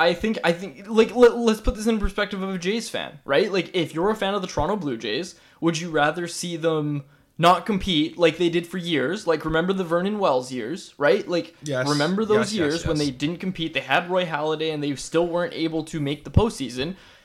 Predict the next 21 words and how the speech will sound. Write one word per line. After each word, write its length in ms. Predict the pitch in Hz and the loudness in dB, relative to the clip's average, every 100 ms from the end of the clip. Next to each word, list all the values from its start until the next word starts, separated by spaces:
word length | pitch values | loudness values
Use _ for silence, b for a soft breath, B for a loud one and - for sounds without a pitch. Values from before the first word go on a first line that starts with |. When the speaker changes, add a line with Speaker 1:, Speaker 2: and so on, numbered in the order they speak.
| B | B
Speaker 1:
Y-, 160 | 180 185 | -12 -6
it, 180 | 202 196 | -4 2
it's 220 | 208 196 | 2 4
like 180 | 214 240 | 4 4
asking, 460 | 190 190 - 202 165 | 4 0 -2 -2 2
would 160 | 160 | 0
you 100 | 156 156 | 0 4
rather 380 | 151 165 185 | 6 6 4
see 320 | 175 - 185 143 | -4 -4 -4 -2
that, 400 | 123 123 226 247 | 0 0 -2 -4
or 160 | 170 160 | 2 2
would 180 | 160 151 | 2 0
you 80 | 151 | 2
rather 280 | 151 160 | 4 4
see 260 | 156 - 165 | 0 -4 -4
them 380 | 147 147 143 139 b b b - | 2 2 2 -2 b b b 2
get 180 | 185 170 | 6 8
into 220 | 165 170 | 4 0
the 100 | 156 | -6
first 320 | - 151 147 | 0 0 0
round 480 | 147 143 139 131 127 | -2 0 0 0 -4